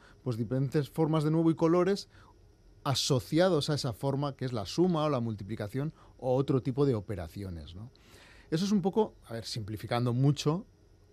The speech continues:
el método de construir. Hay, mm, digamos, algunos artistas que no cogen números, lo que hacen es coger cosas como más abstractas, ¿no?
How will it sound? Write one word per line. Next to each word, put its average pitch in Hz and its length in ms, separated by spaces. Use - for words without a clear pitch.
el 143 160
método 175 340
de 131 100
construir. 120 500
Hay, 127 220
mm, 143 580
digamos, 135 400
algunos 120 320
artistas 160 400
que 127 100
no 123 100
cogen 123 300
números, 139 400
lo 101 100
que 110 100
hacen 127 240
es 143 100
coger 165 340
cosas 135 300
como 120 220
más 135 260
abstractas, 127 720
¿no? 131 240